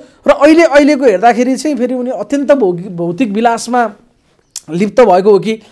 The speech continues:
जस्तो पनि देखियो। किनभने तिन करोड, चार करोड घरमा पैसा भेटिएको छ, उनको घर त्यस्तै छ, घरमै जिमखाना, यहाँ त्यहाँ गाडी, अब पाँच करोडको गाडी चढ्नलाई भनेको यो भौतिक विलासले कतै त्यो वैराग्यतामा अथवा त्यो एउटा इन्लाइटमेन्टको अवस्थामा उनी थिएनन् कि भन्ने कोणबाट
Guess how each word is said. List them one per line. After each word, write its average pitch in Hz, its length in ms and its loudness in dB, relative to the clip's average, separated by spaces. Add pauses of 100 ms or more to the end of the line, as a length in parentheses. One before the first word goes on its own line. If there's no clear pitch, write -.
(140)
जस्तो 208 220 -2
पनि 240 180 0
देखियो। 208 280 -6
किनभने 202 300 -10
तिन 214 220 -12
करोड, 202 260 -8
चार 196 240 -6
करोड 196 260 -8
घरमा 165 200 -8
पैसा 196 300 -10
भेटिएको 175 380 -10
छ, 175 140 -12 (460)
उनको 180 220 -6
घर 170 260 -2
त्यस्तै 180 340 -8
छ, 175 120 -10
घरमै 180 420 -6
जिमखाना, 185 480 -10
यहाँ 185 360 -6
त्यहाँ 185 260 -10
गाडी, 185 300 -2
अब 202 200 0
पाँच 208 260 -8
करोडको 202 320 -2
गाडी 185 240 -2
चढ्नलाई 190 340 -6 (280)
भनेको 262 180 -2
यो 311 140 0
भौतिक 185 420 -4
विलासले 285 480 0
कतै 311 500 2
त्यो - 420 -6
वैराग्यतामा 247 800 2
अथवा 226 220 0
त्यो 285 320 -2
एउटा 269 220 4
इन्लाइटमेन्टको 247 640 0
अवस्थामा 247 380 -2
उनी 240 220 -2 (520)
थिएनन् 277 400 4
कि 311 180 2
भन्ने 233 280 0
कोणबाट 269 360 2